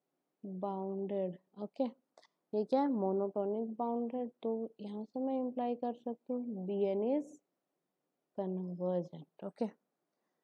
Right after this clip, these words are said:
अच्छा, अब मैं फिर से एबल्स टेस्ट जैसा ही लगा रही हूँ। ओके, देखिए मैं डिफाइन किया मैंने टीएन,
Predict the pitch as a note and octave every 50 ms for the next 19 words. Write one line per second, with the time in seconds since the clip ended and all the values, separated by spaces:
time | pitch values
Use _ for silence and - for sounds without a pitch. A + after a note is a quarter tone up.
0 | _ - - F#3+ F#3 - - - F#3+ F3+ E3 - _ _ _ _ _ - B3 B3
1 | A#3+ C4+ C4 C4 C4+ C4 - - G#3+ G3 G3+ - - A3+ A#3 A3+ - - A3+ G3
2 | F#3 G#3+ A#3 A#3 A3+ - - G#3 G#3 G#3 - - G3 G3+ G3 F#3+ G3+ G3+ G3+ G#3+
3 | G#3 G3 F3 E3+ F3 E3 E3 E3 F3 F3 F#3 G3+ G3+ - F#3+ F#3+ - A3 G3+ -
4 | _ _ _ _ _ _ _ _ _ _ _ _ _ - G3+ F#3+ F#3 F#3 - G#3+
5 | G#3+ G#3+ G#3 G3+ F#3 F#3 F3+ F3+ - F#3 F#3 F#3+ G3 G3 G3 G3 F#3+ F3+ F3 E3+
6 | F3+ F#3+ G3+ G3+ - - G#3+ G3 F3 D#3+ E3